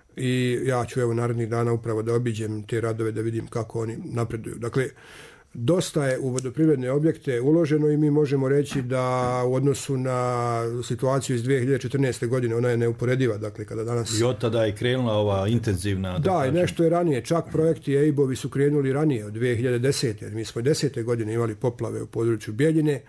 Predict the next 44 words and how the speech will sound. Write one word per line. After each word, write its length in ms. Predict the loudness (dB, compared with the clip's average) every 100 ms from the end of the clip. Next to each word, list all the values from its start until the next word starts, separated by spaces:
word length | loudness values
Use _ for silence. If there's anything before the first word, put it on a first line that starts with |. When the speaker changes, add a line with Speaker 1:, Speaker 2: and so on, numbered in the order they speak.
| -20 -20 -14
Speaker 1:
tako 300 | -4 -2 0
da 140 | 0 0
su 120 | 2
neki 240 | 2 2
projekti 380 | 0 0 0 -2
počeli 800 | -2 -2 0 0 2 2 0 -2
dvanaeste 540 | 0 0 2 2 2 2
godine, 440 | 2 2 2 2
ali 200 | 0 0
većina, 360 | 0 0 0 0
ka-, 160 | -4 -10
kao, 160 | -6 -6
kako, 340 | -4 -8 -8 -6
kako 220 | -6 -4
ste 140 | 0
vi 120 | 0
sada 220 | 2 2 2
rekli, 380 | 0 -2 -8 -10 -20 -20 -20 -16
je 280 | -2 2 2
u 100 | 0
stvari 320 | -2 -2 0
aktivirana 540 | 0 -2 0 0 0 -2
poslije 280 | -4 -4 -6
četrnaeste 480 | -4 -4 -4 -4
godine 540 | -2 0 0 0 2 2
i 40 |
možemo 440 | 2 2 0 0 -2 -4
zaista 320 | 0 0 0
reći 240 | -2 -2 0
da 80 | -2
je 100 | 0
tu 120 | 0
jako, 360 | 0 -2 -4
jako 260 | -4 -4 -4
mnogo 360 | -2 0 -2 -6 -10
urađeno 520 | -4 0 0 2 2 2
i 80 |
to 120 | 0 0
se 120 | 0
na 80 | 0
kraju 220 | 0 0
krajeva 320 | 0 0 2
i 40 |
vidi 300 | 2 2 0